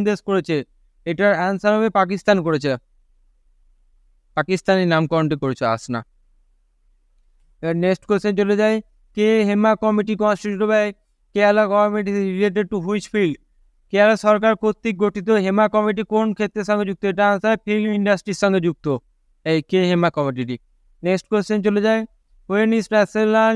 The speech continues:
Nutrition Week observed every year in India? ভারতে প্রতি বছর জাতীয় পুষ্টি সপ্তাহ কখন পালন করা? এটা হবে ফার্স্ট সেপ্টেম্বর থেকে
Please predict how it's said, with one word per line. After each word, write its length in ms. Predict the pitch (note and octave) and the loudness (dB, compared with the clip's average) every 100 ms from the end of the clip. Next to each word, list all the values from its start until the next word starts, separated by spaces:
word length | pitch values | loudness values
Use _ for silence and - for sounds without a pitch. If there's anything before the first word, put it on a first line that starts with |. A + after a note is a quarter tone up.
| A3 | 0
Nutrition 500 | G#3+ F#3+ A3 A3+ A3 G#3+ G#3 | -2 -4 -4 0 2 0 -4
Week 180 | G#3+ G#3+ G#3 | -4 0 0
observed 340 | E3+ G#3 G3+ F#3+ | 2 2 2 0
every 240 | F#3+ F3+ G#3 | -4 -2 0
year 160 | G3+ G3+ G3 | 2 2 0
in 60 | F#3+ F#3 | -2 -2
India? 220 | E3+ D3 - _ _ | 0 0 -4 _ _
ভারতে 220 | F3+ G3 G#3+ | 2 2 2
প্রতি 220 | G#3+ G#3 A3 G#3 | -2 -4 -2 -2
বছর 200 | G#3 G3+ | -2 0
জাতীয় 240 | G#3 - G#3+ | 0 0 -4
পুষ্টি 260 | G3+ G3+ G#3+ F#3+ | -4 -8 -6 -4
সপ্তাহ 240 | G3+ A3 G#3 | -2 -2 -2
কখন 160 | G3 G#3+ G3+ | -4 -4 0
পালন 160 | G3+ G3 | 0 2
করা? 120 | G3 F#3+ | 0 2
এটা 100 | G3 | 2
হবে 120 | G3 G#3 F#3+ | 2 2 2
ফার্স্ট 200 | F#3+ - | 2 0
সেপ্টেম্বর 380 | G3 G#3 G3+ G#3 | -6 -2 0 0
থেকে 120 | G#3+ | 0